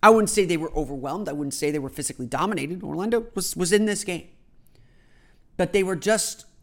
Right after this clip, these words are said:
off balance. Shots were not taken, you know, sort of calmly and in rhythm. And certainly Orlando was frustrated and forcing some things to try and create some offense. And eventually, yes, the, the fouls caught up with Milwaukee, and Milwaukee fouled and put Orlando on the line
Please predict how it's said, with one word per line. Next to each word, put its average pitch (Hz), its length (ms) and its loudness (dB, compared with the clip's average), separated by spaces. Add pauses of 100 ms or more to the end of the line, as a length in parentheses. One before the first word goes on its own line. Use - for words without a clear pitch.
off 175 400 2
balance. - 720 -8 (360)
Shots - 560 0
were 175 120 -2
not 170 420 0 (340)
taken, 156 540 4 (120)
you 156 60 -8
know, 147 80 -4
sort 139 220 -8
of - 40 -20
calmly 175 480 0
and 147 80 -4
in 135 180 -4
rhythm. 160 420 -4 (680)
And 151 320 -4
certainly 185 320 -2
Orlando 160 420 2
was 143 160 -2
frustrated 143 640 0
and 135 120 -8
forcing 139 400 -4
some 131 180 -6
things 127 280 -6
to - 60 -8
try 131 160 -6
and 123 100 -8
create 117 360 -8
some 127 160 -4
offense. - 560 -8 (560)
And - 80 -10
eventually, 156 380 0
yes, 147 260 0
the, 151 120 -4
the 131 140 -8
fouls 143 360 0
caught 139 180 6
up 135 220 2
with 147 160 -4
Milwaukee, 139 520 -2
and 131 120 -4
Milwaukee 131 340 -4
fouled 139 320 0
and 127 80 -8
put 143 140 -4
Orlando 143 320 -2
on 151 80 -2
the 151 80 -2
line 139 380 -4